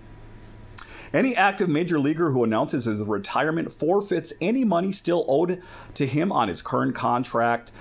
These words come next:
Strauss isn't about to do that, nor would his agent, Scott Boras,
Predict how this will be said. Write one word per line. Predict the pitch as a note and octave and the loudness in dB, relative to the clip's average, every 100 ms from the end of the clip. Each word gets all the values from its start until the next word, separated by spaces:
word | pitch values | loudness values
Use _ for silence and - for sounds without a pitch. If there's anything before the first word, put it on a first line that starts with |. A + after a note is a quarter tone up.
| - | -12
Strauss | - - D3+ E3 C4+ - | -6 -2 4 4 4 2
isn't | A3 A3 | 0 2
about | G#3 G#3 A3+ | 4 2 2
to | A3 | 0
do | D3 D3 C4 | -2 0 2
that, | B2 A#2+ | 4 4
nor | D3 F#3+ | 4 4
would | G3 F#3 | 4 4
his | A3+ - - | 2 0 0
agent, | G3 G3 F#3 F3+ - | 0 2 0 0 -4
Scott | - - F3+ F3+ D#3+ | -4 0 2 2 2
Boras, | D#3 F3+ C4 B2+ - - | 4 4 6 4 2 -4